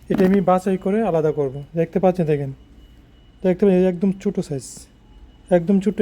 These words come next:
এগুলো আমি এখন বাছাই করব। বাছাই করে আমি প্রত্যেকটি কার্টুন তৈরি করি, বাছাই করে দেখেন, সব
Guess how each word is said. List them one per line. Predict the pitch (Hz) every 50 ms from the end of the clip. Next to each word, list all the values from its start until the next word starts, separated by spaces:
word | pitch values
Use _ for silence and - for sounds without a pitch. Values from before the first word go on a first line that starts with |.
| 190
এগুলো | 180 170 185 190 190
আমি | 190 214 269 311 - - - - _ - _ - - - - - _ -
এখন | - - 165 156
বাছাই | 170 165 - 170 156 147 -
করব। | 151 139 131 131 139 135 - _ - - _ - _ _ - - _ - - _ _ _ _ _ - - - - - - - - - - - - - 170
বাছাই | 175 175 175 214 208 190
করে | 226 214 208 196
আমি | 208 196 208 -
প্রত্যেকটি | 233 226 233 - - - 220 - 240 226
কার্টুন | 220 214 208 190
তৈরি | 226 220 226 214
করি, | 220 214 208 160 180
বাছাই | 175 170 - 208 202 196 -
করে | 180 156 165 170 160
দেখেন, | 160 160 185 202 214 214 - - - -
সব | - 190